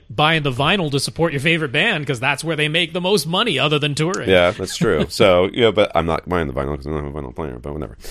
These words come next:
Speaker 2: All right, let's, uh, end it here. We've got two, uh, additional people on this, uh, but we should have knocked down our list enough so that we are now more reasonable,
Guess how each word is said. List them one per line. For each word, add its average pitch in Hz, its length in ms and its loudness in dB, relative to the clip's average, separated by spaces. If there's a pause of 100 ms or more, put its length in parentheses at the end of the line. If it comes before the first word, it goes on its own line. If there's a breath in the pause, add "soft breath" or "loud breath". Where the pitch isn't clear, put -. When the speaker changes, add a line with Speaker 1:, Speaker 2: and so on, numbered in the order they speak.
(300 loud breath)
Speaker 2:
All 170 80 6
right, 127 140 4 (120)
let's, 156 360 2
uh, 147 280 8
end 147 140 2
it 143 120 2
here. 165 220 4
We've 143 140 2
got 127 220 4
two, 139 320 0
uh, 131 100 6
additional 120 380 -2
people 117 260 -2
on 110 80 2
this, 104 140 -2 (220)
uh, 92 300 4
but 101 180 2
we 110 140 -2
should 131 200 -2
have 101 120 0
knocked 110 220 4
down 107 120 0
our 98 100 4
list 95 280 0
enough 92 280 0
so - 160 -2
that 82 200 -2
we 85 160 2
are 78 500 0 (300)
now 80 340 -2
more 76 240 -6
reasonable, 65 580 -8